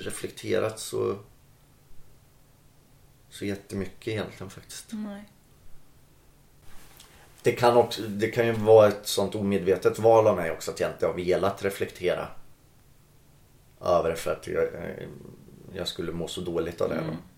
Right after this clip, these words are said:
Speaker 2: Det kan det säkert. För det enda jag kan komma ihåg liksom, eller så, i tidigare vet jag ju som du säger att du har skämtat om det med så här,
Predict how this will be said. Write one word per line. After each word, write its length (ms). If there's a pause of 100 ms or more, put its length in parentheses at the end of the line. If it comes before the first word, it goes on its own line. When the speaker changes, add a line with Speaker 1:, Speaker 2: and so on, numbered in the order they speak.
Speaker 2:
Det 220
kan 180
det 220
säkert. 340 (240)
För 120
det 60
enda 200
jag 260
kan 160
komma 220
ihåg 180
liksom, 360
eller 140
så, 340 (140)
i 140
tidigare 840 (300)
vet 360
jag 60
ju 80
som 180
du 60
säger 240
att 80
du 80
har 60
skämtat 440
om 140
det 80
med 180
så 100
här, 140